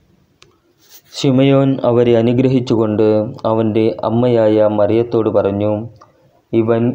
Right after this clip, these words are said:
ഇസ്രായേലിൽ പലരുടെയും വീഴ്ചയ്ക്കും ഉയർച്ചയ്ക്കും കാരണമാകും. ഇവൻ വിവാദ വിഷയമായ അടയാളമായിരിക്കും. അങ്ങനെ അനേകരുടെ ഹൃദയവിചാരങ്ങൾ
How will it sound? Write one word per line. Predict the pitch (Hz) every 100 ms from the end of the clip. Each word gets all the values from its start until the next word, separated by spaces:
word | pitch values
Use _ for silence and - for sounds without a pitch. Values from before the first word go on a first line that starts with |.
| 123
ഇസ്രായേലിൽ | 113 110 117 120 117 113 113 113 113 - _ _ _
പലരുടെയും | 123 120 127 131 127 123 120 117 -
വീഴ്ചയ്ക്കും | 110 113 113 113 127 120 127 123 131 -
ഉയർച്ചയ്ക്കും | 113 110 113 - 120 120 120 120 -
കാരണമാകും. | 110 104 107 117 101 98 98 101 104 110 110 _ - _ _ _ _
ഇവൻ | 113 104 110 110 - - _ _ _ _
വിവാദ | 113 110 117 117 117
വിഷയമായ | 113 117 123 117 117 113 110 110 110 127 -
അടയാളമായിരിക്കും. | 104 101 104 113 120 104 98 98 95 113 107 110 117 _ _ _ _ _ _ _ -
അങ്ങനെ | 113 113 107 110 110 - -
അനേകരുടെ | 107 110 113 110 117 110 110
ഹൃദയവിചാരങ്ങൾ | 107 113 110 131 117 117 107 107 107